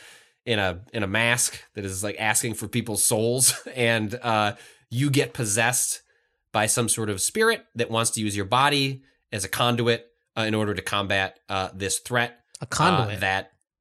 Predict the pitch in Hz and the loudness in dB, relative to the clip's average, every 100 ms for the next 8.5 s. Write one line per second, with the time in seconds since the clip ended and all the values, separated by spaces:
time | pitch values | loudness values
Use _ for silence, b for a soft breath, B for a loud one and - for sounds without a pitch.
0 | _ - 101 107 127 127 165 165 131 113 | _ -8 -6 -2 -2 0 2 2 2 2
1 | 127 143 165 190 208 - _ _ _ _ | 4 6 6 4 2 -6 _ _ _ _
2 | _ _ _ _ - 123 139 196 - - | _ _ _ _ -2 0 2 4 2 4
3 | 233 147 185 214 196 202 220 277 269 220 | 4 6 6 6 4 4 4 4 2 2
4 | 190 147 180 180 170 143 147 147 127 123 | 4 4 4 6 6 6 6 6 4 2
5 | 110 107 104 92 - - - - - - | -2 2 2 2 -2 -2 0 0 2 0
6 | - - - - 117 110 107 107 104 101 | 0 -6 -4 -2 2 4 6 4 2 0
7 | 127 127 120 117 - - 123 113 - 113 | -4 -2 2 2 2 0 0 0 0 2
8 | 104 98 92 90 92 | 2 4 2 0 -4